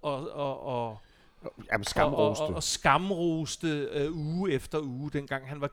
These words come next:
Speaker 1: G F-spiller. Nu, langt om længe, ser han virkelig, virkelig veltilpas ud. Han ser tryg ud,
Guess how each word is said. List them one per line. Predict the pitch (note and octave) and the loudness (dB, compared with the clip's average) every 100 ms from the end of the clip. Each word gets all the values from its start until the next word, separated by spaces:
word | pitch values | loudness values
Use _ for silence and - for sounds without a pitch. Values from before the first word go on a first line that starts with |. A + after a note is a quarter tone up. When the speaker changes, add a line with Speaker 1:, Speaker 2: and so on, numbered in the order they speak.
| D#3+ | -2
Speaker 1:
G | D#3 C#3 | -2 -4
F-spiller. | - D3+ D3 D3+ - - - - - - - | -2 2 2 2 -4 -20 -20 -20 -20 -20 -6
Nu, | E3 G#3 G#3+ G3+ - _ _ - - _ _ - | 2 4 2 -4 -18 _ _ -20 -20 _ _ -8
langt | E3 D3+ F3+ G3 F#3+ D#3+ | -2 6 6 6 0 -4
om | F3+ F3 | -2 2
længe, | C#3+ C3 C3+ E3+ E3+ | 2 2 0 -6 -6
ser | - F3+ E3 | 0 2 2
han | D3+ E3 D3 B2+ | -2 -4 -6 6
virkelig, | F#3+ F#3 F#3 C#3+ | 6 6 -2 2
virkelig | D#3+ D#3+ F3 C3+ A#2+ | 2 2 -4 -4 6
veltilpas | C#3 E3 - - F3+ - D3 C3 - E3+ | 6 6 2 -4 -4 -4 -6 -6 -8 -8
ud. | D3+ A#3 - - - - - - | -6 -8 -12 -18 -20 -20 -20 -6
Han | D#3+ | -4
ser | - - C#3 | -2 -2 -4
tryg | - - G3 A3 | -4 0 2 2
ud, | - G3+ G3 - | -2 -6 -4 -8